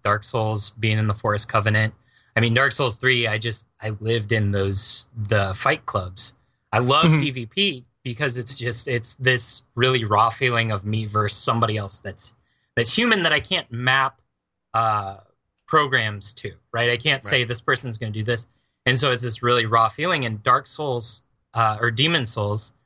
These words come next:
Speaker 1: forgive me if I say Dark Souls every time, uh,
Speaker 3: <laughs>
Speaker 1: Demon Souls, it, they tried stuff that was different. Like, I remember going in with a scraping spear build. It's a spear that has no,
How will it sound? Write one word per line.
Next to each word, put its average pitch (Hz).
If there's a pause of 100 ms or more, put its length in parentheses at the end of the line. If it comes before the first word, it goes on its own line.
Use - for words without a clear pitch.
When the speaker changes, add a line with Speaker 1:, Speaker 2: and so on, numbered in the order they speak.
(680)
Speaker 1:
forgive 120
me 120
if 110
I 110
say 107
Dark 101
Souls 98
every 92
time, 95 (140)
uh, 123
Speaker 3:
<laughs> -
Speaker 1:
Demon 156
Souls, 110 (960)
it, 156 (340)
they 156
tried 165
stuff 170
that 139
was 117
different. 127
Like, 127
I 156
remember 185
going 143
in 147
with 127 (160)
a 123
scraping 143
spear -
build. 92 (120)
It's 143
a 135 (580)
spear 208
that 160
has 139
no, 135